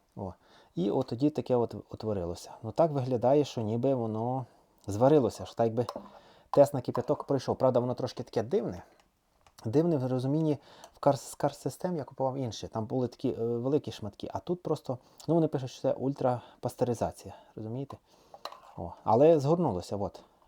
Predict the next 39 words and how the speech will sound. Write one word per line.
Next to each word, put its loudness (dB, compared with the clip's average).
от -14
воно -10
є, -4
с-, -14
білок, 0
бачите, -12
бачите, -20
оце -18
він. -16
Так, -8
так 0
що -6
так 4
виходить, -2
що -4
тест 0
на -6
кип'яток -6
воно -8
пройшло. -10
Пройшло, -2
але -2
треба -4
було -2
поварити. -6
І -6
воно -4
не -2
такими -4
ж -10
грубими -4
шматками, -10
так, -4
як -8
от -10
в -20
карт-системі -8
я -12
купував. -10